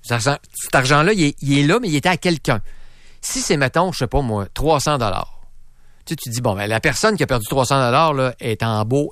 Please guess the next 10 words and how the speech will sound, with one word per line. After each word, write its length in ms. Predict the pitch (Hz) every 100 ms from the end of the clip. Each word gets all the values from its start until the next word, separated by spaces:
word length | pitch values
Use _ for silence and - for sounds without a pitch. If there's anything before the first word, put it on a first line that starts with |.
| -
tas, 200 | - 175 - _ - - - -
mais 400 | 117 139 185 233
logiquement, 840 | 147 139 196 165 143 - 139 180 208 - - - - - -
ça, 960 | - - 135 113 107 104 101 98 95
ça 160 | - 123
détruit 320 | 139 - 151
pas 160 | 196 185
sa 180 | 156 120
vie, 320 | 127 156
là. 100 | 120